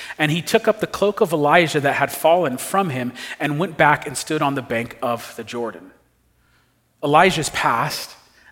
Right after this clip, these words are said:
and now Elisha is entering into a state of mourning. He t-, tore his clothes.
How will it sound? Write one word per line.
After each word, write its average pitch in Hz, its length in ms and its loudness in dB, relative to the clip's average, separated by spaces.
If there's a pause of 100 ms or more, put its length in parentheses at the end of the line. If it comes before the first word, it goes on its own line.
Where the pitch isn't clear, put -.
and 143 180 0
now 156 280 4
Elisha 147 800 4
is 135 220 0
entering 151 400 -4
into 156 500 -6
a 127 60 -6
state 123 480 -4
of 117 240 -6 (140)
mourning. 160 360 -6 (420)
He - 120 -18
t-, - 140 -16 (160)
tore 175 240 2
his 165 100 -4
clothes. - 540 -6